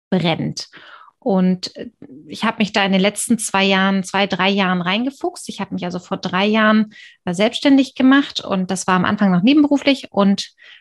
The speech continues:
ähm, Januar zwanzig einundzwanzig habe ich das dann in Vollzeit gestartet. Und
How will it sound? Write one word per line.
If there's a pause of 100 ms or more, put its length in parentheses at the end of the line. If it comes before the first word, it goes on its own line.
(160)
ähm, (280)
Januar
zwanzig
einundzwanzig
habe
ich
das
dann
in
Vollzeit
gestartet.
Und